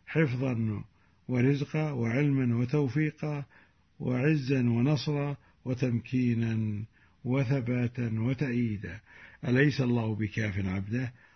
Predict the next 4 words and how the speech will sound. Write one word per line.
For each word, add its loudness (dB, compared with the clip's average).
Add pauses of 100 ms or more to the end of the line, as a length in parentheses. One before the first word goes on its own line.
(220)
ويخوفونك 0
بالذين 0
من 2
دونه 0